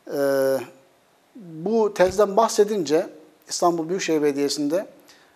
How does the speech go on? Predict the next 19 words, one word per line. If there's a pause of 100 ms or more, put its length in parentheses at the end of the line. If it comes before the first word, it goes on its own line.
(160)
dediler
ki,
"Zaten
biz
de
direkt
beyaz
masayı
düşünüyorduk
seni. (160)
Çok
da
iyi
oldu. (720)
E,
halkla
ilişkiler
birimine
düşünüyorduk."